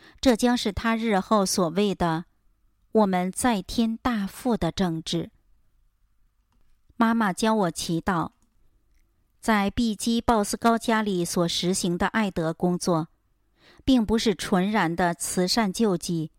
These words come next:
或出于怜悯的同情心，而是为了爱天主，才这样帮助别人。在鲍斯高家里，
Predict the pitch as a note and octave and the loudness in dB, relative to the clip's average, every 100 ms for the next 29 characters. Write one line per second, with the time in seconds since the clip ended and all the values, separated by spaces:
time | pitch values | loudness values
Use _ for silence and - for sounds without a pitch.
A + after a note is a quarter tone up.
0 | _ _ _ _ _ - G3 - A3 G#3 | _ _ _ _ _ 0 0 2 0 2
1 | G#3 G3 F3+ G#3 F3+ D#3+ E3+ - E3+ F#3+ | 2 2 0 0 0 -2 -2 -2 -2 -2
2 | F3 E3+ - F3 F3 _ _ _ _ _ | -4 -4 -2 -2 -4 _ _ _ _ _
3 | _ _ _ _ - F#3+ G3 G#3 G#3+ F#3+ | _ _ _ _ -2 0 0 0 0 0
4 | F3+ G#3+ F#3 - G#3+ G#3+ - D#3+ F#3+ _ | -2 -2 -4 -2 -2 -2 -4 -6 -8 _
5 | _ _ _ _ - - F3 G3+ F3+ E3 | _ _ _ _ -8 -2 0 0 0 0
6 | G3+ G3+ G3+ F3 E3+ E3 F3+ D#3+ G3 _ | -2 -2 -2 -2 -2 -2 -2 -4 -6 _
7 | _ _ _ _ _ _ _ _ _ _ | _ _ _ _ _ _ _ _ _ _
8 | _ _ - G#3+ F#3 - G#3+ G3 G#3+ G#3+ | _ _ -2 0 0 0 0 0 0 0
9 | G#3 G#3 F#3+ F#3 E3+ | 2 0 0 -2 -4